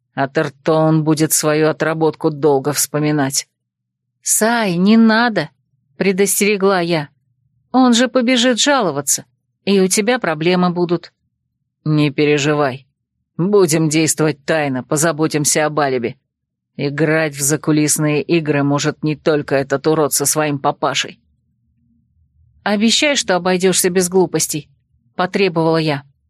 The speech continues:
«Все непременно», откликнулся Сай. Вот только вид у оборотня при этом был такой, что не поверилось ни на йоту. Даже жаль стало, что о разговоре ему сообщила.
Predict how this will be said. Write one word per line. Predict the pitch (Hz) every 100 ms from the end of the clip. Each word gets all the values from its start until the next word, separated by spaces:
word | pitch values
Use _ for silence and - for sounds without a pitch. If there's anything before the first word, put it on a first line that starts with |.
| _ _ _ _ _
«Все | - - 208 180
непременно», | 156 143 151 151 147 131 123 - _ _ _ _ _ _
откликнулся | 170 - 185 175 160 147 156
Сай. | 139 151 135 - _ _ _ _ _ _ _ _ -
Вот | 185 233 247
только | 320 302 302
вид | 294 320 -
у | 175
оборотня | 175 170 170 - 190 180
при | - 190
этом | 202 190 185 185
был | 202
такой, | 196 208 - 302
что | 262 - 185
не | 196
поверилось | 196 208 240 220 202 202 208
ни | 202
на | 202
йоту. | 180 143 - - _ _ _ _ _ _
Даже | 175 214 208 233
жаль | 220 240 170
стало, | - 180 156
что | 156 - 165
о |
разговоре | 170 165 175 180 185 151
ему | 156 151
сообщила. | 160 151 - 160 127